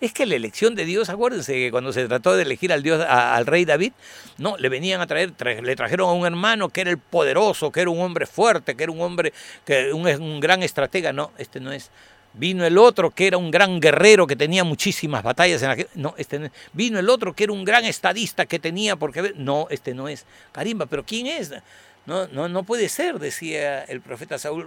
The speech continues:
"Ey, es uno de tus hijos, pero ninguno de estos es". "Ah, pero es que no, ¿no tienes otro hijo?". "Bueno, el niño dice que está ahí pasteando a las ovejas,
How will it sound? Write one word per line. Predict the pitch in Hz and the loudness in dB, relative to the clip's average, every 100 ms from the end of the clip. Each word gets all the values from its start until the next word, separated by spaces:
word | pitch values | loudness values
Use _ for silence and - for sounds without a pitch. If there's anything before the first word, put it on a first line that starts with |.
| 156 | 0
"Ey, | 220 180 196 | 0 0 -4
es | - | -6
uno | 262 220 | -8 -8
de | 143 | -8
tus | 135 - | -12 -14
hijos, | 339 - 120 | -14 -16 -12
pero | 127 120 | -12 -12
ninguno | 139 202 214 | -12 -10 -8
de | 233 | -8
estos | - 175 - | -10 -12 -12
es". | 302 - _ _ _ _ _ _ _ - | -14 -16 _ _ _ _ _ _ _ -12
"Ah, | 135 | -10
pero | 147 147 | -8 -8
es | |
que | - | -8
no, | 120 113 104 | -8 -8 -8
¿no | 120 185 | -4 -4
tienes | 240 233 202 | -2 -4 -4
otro | 208 190 | -4 -6
hijo?". | 208 196 | -8 -8
"Bueno, | 120 98 | -10 -12
el | 90 | -12
niño | 123 220 254 131 | -6 -6 -6 -8
dice | 147 131 | -8 -8
que | 113 | -10
está | - | -8
ahí | 135 | -10
pasteando | 127 - 135 139 | -10 -8 -8 -6
a | |
las | 120 - | -8 -10
ovejas, | 101 113 214 208 | -8 -2 0 0